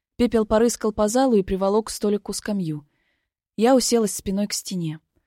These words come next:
Пепел вообще взгромоздился на столешницу, прислонив к ней свою палку. Вина здесь не было. Нам принесли пиво,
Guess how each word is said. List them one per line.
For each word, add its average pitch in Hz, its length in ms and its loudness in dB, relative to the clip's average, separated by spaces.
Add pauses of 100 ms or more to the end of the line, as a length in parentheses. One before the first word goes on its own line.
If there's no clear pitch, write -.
(420)
Пепел 262 300 4
вообще 240 300 2
взгромоздился 185 720 -2
на 180 80 -4
столешницу, 196 680 -2
прислонив 180 540 -4
к - 80 -8
ней 185 120 -2
свою 185 300 -4
палку. 156 460 -8 (880)
Вина 240 260 6
здесь 240 300 0
не 196 120 0
было. 156 260 -6 (680)
Нам 233 220 4
принесли 202 480 -2
пиво, 240 500 0